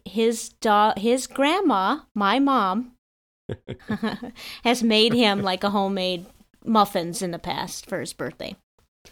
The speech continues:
Speaker 2: Right, but you didn't, like, put party hats on him and invite all his dog friends over
Speaker 1: No, we've never done that. And,
Speaker 2: and
Speaker 1: uh,
Speaker 2: sing songs and have a clown and have dog
Speaker 1: Absolutely
Speaker 2: birthday
Speaker 1: not,
Speaker 2: cakes.
Speaker 1: and I can't see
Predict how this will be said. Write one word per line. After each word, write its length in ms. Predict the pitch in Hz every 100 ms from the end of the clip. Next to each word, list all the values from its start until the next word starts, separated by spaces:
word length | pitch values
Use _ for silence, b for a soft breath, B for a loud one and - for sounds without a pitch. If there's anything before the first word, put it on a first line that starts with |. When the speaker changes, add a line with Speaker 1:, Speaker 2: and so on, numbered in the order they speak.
| _
Speaker 2:
Right, 180 | 143 107
but 160 | 101 156
you 60 |
didn't, 200 | 135 123
like, 180 | 101 92
put 180 | 123 120
party 260 | 113 110
hats 260 | 101 107 -
on 220 | 101 101
him 200 | 101 98
and 100 | 90
invite 340 | 85 82 90 87
all 120 | 87
his 120 | 87
dog 260 | 92 87 -
friends 300 | 90 85 85
over 120 | 85
Speaker 1:
No, 520 | 233 254 247 220 202
we've 280 | 196 233 202
never 280 | 220 214 220
done 320 | 214 202 190
that. 260 | 185 180 -
And, 200 | 202 196
Speaker 2:
and 80 | 190
Speaker 1:
uh, 40 |
Speaker 2:
sing 320 | 190 110 98
songs 580 | - 98 95 92 92 87
and 100 | 90
have 120 | 90
a 40 | 85
clown 640 | - 90 87 85 85 85
and 80 | 87
have 140 | 277
dog 40 | -
Speaker 1:
Absolutely 640 | - 262 262 269 254 254 247
Speaker 2:
birthday 60 |
Speaker 1:
not, 220 | 220 214
Speaker 2:
cakes. 100 | 214
Speaker 1:
and 100 | 214
I 80 | 196
can't 320 | 190 220 214
see 340 | - 226 214